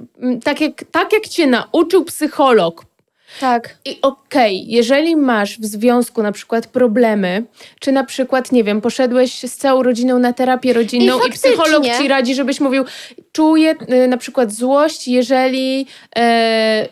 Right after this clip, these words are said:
Speaker 1: ro-, r-, czuję złość, jeżeli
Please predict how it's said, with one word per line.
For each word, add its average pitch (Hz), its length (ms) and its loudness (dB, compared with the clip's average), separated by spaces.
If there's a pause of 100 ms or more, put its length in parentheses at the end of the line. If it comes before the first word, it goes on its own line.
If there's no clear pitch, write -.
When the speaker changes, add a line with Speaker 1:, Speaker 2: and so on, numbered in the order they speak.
(100)
Speaker 1:
ro-, 240 340 0
r-, 233 500 -4 (840)
czuję 302 340 4
złość, 294 520 0
jeżeli 269 920 0